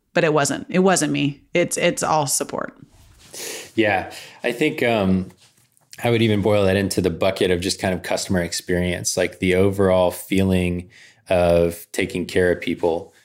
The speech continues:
Speaker 2: The thing about companies is that everyone has their guard up against them. They feel like,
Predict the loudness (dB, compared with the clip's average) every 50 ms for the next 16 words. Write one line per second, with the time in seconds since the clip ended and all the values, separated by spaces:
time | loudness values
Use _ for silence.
0 | _ _ _ _ -4 -4 -2 0 2 2 2 4 4 2 2 4 2 2 0 -2
1 | -8 -14 -6 -4 -4 -2 -2 -2 0 2 2 2 2 2 2 2 2 2 2 2
2 | 2 2 0 0 0 0 0 0 0 2 0 0 0 0 2 2 2 4 4 2
3 | 0 0 -2 -6 -4 -4 -6 -6 -6 -8 -8 -8 -8 -8 -6 -6 -6 -6 -2 0
4 | 2 4 4 4 4 2 2 0 -4 -12 -18 -20